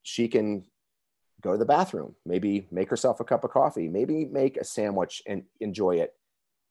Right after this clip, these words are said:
for ten minutes of her own interrupted time. But whatever it is, expect to tag in. "Hey, babe, how's the day? What's going on? Baby need a diaper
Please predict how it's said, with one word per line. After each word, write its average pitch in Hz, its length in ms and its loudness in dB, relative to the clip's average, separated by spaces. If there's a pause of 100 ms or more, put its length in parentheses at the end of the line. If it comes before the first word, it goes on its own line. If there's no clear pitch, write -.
(240)
for 92 80 -6
ten 113 220 0
minutes 101 280 0
of 180 120 2
her - 160 2
own 123 200 2
interrupted 90 400 -2
time. 85 200 -4
But 92 80 0
whatever 151 300 6
it 127 60 6
is, 104 340 6 (640)
expect 139 360 2
to 123 60 -2
tag 104 300 4
in. 82 240 -2 (280)
"Hey, 160 100 6
babe, 143 300 10 (1080)
how's 131 160 4
the 139 60 -2
day? 135 380 10
What's 113 180 -2
going 127 220 4
on? 127 300 4
Baby 113 180 2
need 120 100 2
a 117 40 2
diaper 117 360 8